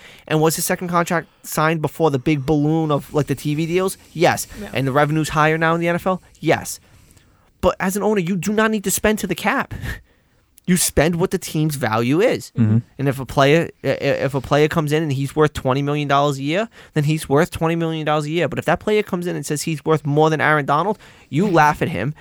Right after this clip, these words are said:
Speaker 1: You
Speaker 2: Yep.
Speaker 1: tell him to get the fuck out of your office and tell, "Go find another sucker to s-, to pay you 'cause you're not
Speaker 2: Yeah.
Speaker 1: worth it."
Speaker 3: Mm-hmm.
Speaker 1: 'Cause if that was the case, pff, fuck it. I would make a flyer and trade for Aaron Donald at that point. What do I have to send to the Rams to bring Aaron Donald to me?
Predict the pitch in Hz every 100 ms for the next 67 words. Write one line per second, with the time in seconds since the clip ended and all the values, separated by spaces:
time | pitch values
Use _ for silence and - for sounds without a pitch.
0 | - 196 208 214 214 - 139 - 190 196
1 | 190 147 147 175 180 139 139 - 165 151
2 | 160 151 214 185 - - _ - - 185
3 | 233 226 208 196 - 165 139 143 - -
4 | 147 - 135 113 107 _ - 156 180 190
5 | 160 120 110 92 - _ _ _ - _
6 | - 107 120 147 _ _ _ _ _ _
7 | _ 175 139 - 170 262 254 160 120 120
8 | - _ _ _ _ _ - - - 165
9 | 262 - - _ _ _ _ _ - 139
10 | 233 214 165 - - 147 131 147 - 135
11 | 135 - 170 220 - 113 104 107 110 104
12 | 101 104 110 104 101 _ - 170 226 240
13 | 214 220 202 170 151 147 120 127 123 123
14 | 120 120 113 107 101